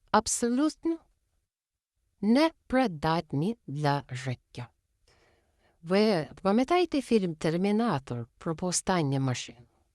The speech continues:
Так от, та реальність не така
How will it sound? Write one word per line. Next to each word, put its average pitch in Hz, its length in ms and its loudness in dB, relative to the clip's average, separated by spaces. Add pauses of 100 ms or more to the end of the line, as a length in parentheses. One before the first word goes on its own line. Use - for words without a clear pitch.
(720)
Так 240 220 0
от, 156 180 2 (380)
та 185 220 4
реальність 262 720 0 (240)
не 233 260 4
така 196 460 0